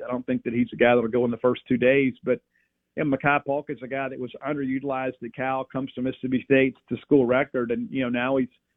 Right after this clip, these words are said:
got the opportunity to go out there and potentially make a living playing football. And, and I think there's a debt of gratitude owed to Steve Spurrier, not just for going and getting him, but developing him and turning him into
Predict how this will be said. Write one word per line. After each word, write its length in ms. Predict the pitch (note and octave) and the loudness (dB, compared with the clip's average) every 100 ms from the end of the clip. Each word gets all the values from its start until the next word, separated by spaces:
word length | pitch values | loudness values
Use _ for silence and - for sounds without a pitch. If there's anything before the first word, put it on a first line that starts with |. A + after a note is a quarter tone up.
| _ _ - A#2 | _ _ -6 0
got 160 | B2+ | 0
the 80 | C#3 | 2
opportunity 420 | C3+ - C#3+ C3+ | -2 -2 -2 -2
to 60 | A#2 | 2
go 100 | C3+ | 2
out 140 | C3 | 2
there 120 | - C3+ | -2 -6
and 80 | |
potentially 420 | - - C3+ - B2+ | -6 -4 -4 -4 -2
make 160 | B2+ | -2
a 40 | A#2 | 0
living 280 | B2 B2 | -2 -2
playing 200 | A2+ B2 A2+ | -4 -6 -2
football. 420 | D#3 D3 G#2+ A2+ | -4 -2 -4 -4
And, 100 | A#2 - | -8 -6
and 180 | A#2+ B2 - | -4 -4 -4
I 80 | A#2+ | -2
think 220 | C#3 C3 | 0 2
there's 180 | C3+ B2 | 2 2
a 60 | |
debt 180 | A#2 B2+ | 2 0
of 60 | A#2 | 2
gratitude 480 | B2+ D3+ - C3+ | 0 -2 -2 0
owed 160 | B2+ B2+ | 2 0
to 60 | B2 | -2
Steve 240 | C#3+ B2+ | -2 -2
Spurrier, 420 | - C3+ E3 C3+ | 0 -2 0 -2
not 240 | A#2 B2+ D#3+ | -2 -4 -2
just 140 | D3+ - | -4 -2
for 80 | C3 | -2
going 320 | B2 C#3+ C3 | 2 2 2
and 100 | A2+ | 0
getting 320 | C3 D3+ D#3+ | 0 0 -2
him, 220 | A#2 A#2+ | -6 -6
but 160 | B2 B2+ | -6 -6
developing 520 | A#2+ C3+ C#3+ D3 A#2+ | -2 0 0 0 -6
him 260 | A2+ B2 A#2+ | -4 -4 -4
and 120 | A#2 | -2
turning 260 | C3+ C3+ B2 | 0 0 0
him 220 | B2+ B2+ | 0 0
into 380 | B2+ B2 B2 | 0 0 0